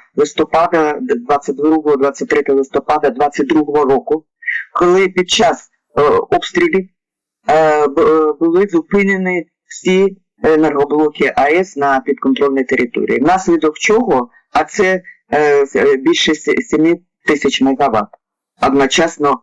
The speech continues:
вийшли із об'єднаної енергосистеми, бо були,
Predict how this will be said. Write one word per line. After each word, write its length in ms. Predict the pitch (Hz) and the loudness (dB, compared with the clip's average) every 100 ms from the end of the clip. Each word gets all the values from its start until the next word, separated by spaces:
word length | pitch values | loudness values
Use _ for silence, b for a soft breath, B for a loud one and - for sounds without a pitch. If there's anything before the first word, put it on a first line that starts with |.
| _ | _
вийшли 520 | 135 143 151 - 135 | 0 0 0 0 0
із 280 | 131 127 123 | 0 -2 -2
об'єднаної 540 | 123 120 135 123 123 123 | -2 0 0 0 0 -2
енергосистеми, 760 | 120 110 117 127 - 196 196 | -2 -4 -6 -6 -2 0 2
бо 160 | 143 139 | 2 0
були, 340 | 131 143 160 | 2 2 0